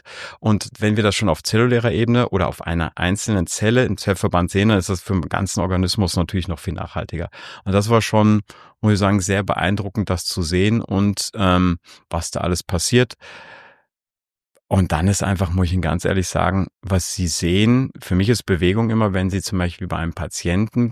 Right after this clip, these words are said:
der vorher teilweise immobil war, der dann ein Künst-, ein künstliches Gelenk kriegt, ein künstliches Knie- oder Hüftgelenk, wie mobil die wieder sind, äh, wie wirklich die zufrieden sind, wenn die den Sport wieder ausüben und das auch berichten. Das sind schon immer tolle Momente.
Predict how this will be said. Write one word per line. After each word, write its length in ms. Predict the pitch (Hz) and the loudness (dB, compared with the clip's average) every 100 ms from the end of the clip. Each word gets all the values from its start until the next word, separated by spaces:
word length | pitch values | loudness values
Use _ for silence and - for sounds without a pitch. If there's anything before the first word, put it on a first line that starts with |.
| - | -2
der 100 | 85 | -6
vorher 320 | - 92 92 | 0 2 2
teilweise 400 | - 85 87 80 - | 0 -2 -2 -2 -2
immobil 560 | 110 120 120 120 117 110 | 2 2 2 2 4 4
war, 260 | 110 120 - - - - _ - | 2 0 -6 -20 -20 -20 _ 0
der 100 | 92 | 2
dann 200 | 92 - | 2 2
ein 220 | 87 76 | 0 -2
Künst-, 500 | - 107 120 - - | 2 2 2 -4 -6
ein 140 | - 87 | -2 0
künstliches 640 | 110 113 95 - 87 - | 2 0 -2 -4 -6 -6
Gelenk 300 | - 85 120 | -2 0 0
kriegt, 320 | - 117 - - | 0 -4 -4 -10
ein 60 | |
künstliches 560 | - 92 90 90 87 - | -2 -2 -2 -4 -6 -2
Knie- 180 | 101 95 | 2 4
oder 140 | 82 | 4
Hüftgelenk, 460 | 107 - 101 101 - - - - | 0 0 0 0 -4 -16 -14 -2
wie 120 | 95 | 2
mobil 320 | 92 101 110 | 2 2 2
die 140 | 110 | 4
wieder 180 | 98 95 | 4 2
sind, 340 | 87 92 90 - - | 4 2 2 -4 -14
äh, 280 | 127 - - _ | -14 -14 -18 _
wie 300 | 113 101 98 | -2 2 4
wirklich 480 | 104 104 101 - - _ _ _ _ - 87 | 2 4 0 0 -16 _ _ _ _ -16 -4
die 200 | 95 87 | -2 -2
zufrieden 580 | - 92 101 117 117 | -4 -4 0 2 2
sind, 340 | 98 101 98 - | 2 2 0 0
wenn 120 | 98 | 0
die 60 | 90 | 2
den 140 | 98 | 0
Sport 380 | - - 104 - | 0 0 2 2
wieder 140 | 101 | 2
ausüben 400 | 90 87 90 95 | 2 0 0 0
und 100 | 90 | 0
das 160 | 85 - | 0 -4
auch 80 | 76 | -8
berichten. 480 | 85 78 - - 78 - - - | -8 -8 -8 -6 -6 -8 -14 -6
Das 120 | 92 | -2
sind 140 | 98 | 0
schon 100 | 101 | 2
immer 160 | 95 85 | 2 2
tolle 180 | 92 85 | 0 0
Momente. 460 | 80 80 85 - | 0 -2 -6 -8